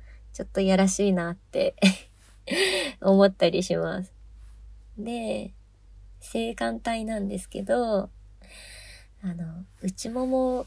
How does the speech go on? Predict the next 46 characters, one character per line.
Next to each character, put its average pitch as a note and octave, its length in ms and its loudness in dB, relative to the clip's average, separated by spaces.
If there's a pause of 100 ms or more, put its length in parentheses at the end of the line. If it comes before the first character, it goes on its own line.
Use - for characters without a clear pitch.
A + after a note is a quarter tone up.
(100)
が A#3+ 200 -4
結 B3 280 0
構 F#3 220 2
弱 E3+ 240 -2
く - 140 -16
て、 F#3 460 -10 (640)
な G#3 80 -12
ん - 20 -12
か F#3+ 120 -12
こ - 120 -16
こ - 100 0
触 G3+ 300 0
ら G#3 120 2
れ G#3 120 0
る G#3 100 0
だ G3+ 140 4
け G3 160 -4
で、 E3+ 420 -2
そ - 240 -2
わ-、 F#3+ 180 2
ゾ G3 160 -4
ワ G#3 120 4
ゾ F#3 140 -2
ワ E3+ 100 -6
し - 80 -12
て F3+ 140 -4
く F3+ 120 -4
る F3 60 0
っ F3 40 -8
て - 180 -12
い E3+ 100 -4
う F3 60 -10
か、 F3 380 -4 (500)
な F#3+ 80 -6
ん F3 40 -6
か - 220 -12 (880)
体 F3 400 0
が F3 260 -2
反 E3+ 300 0
応 F3 140 -2
し F#3 160 -4
ち - 120 -12
ゃ D3+ 40 -14
い D#3+ 120 -14
ま E3 120 -4
す。 - 200 -12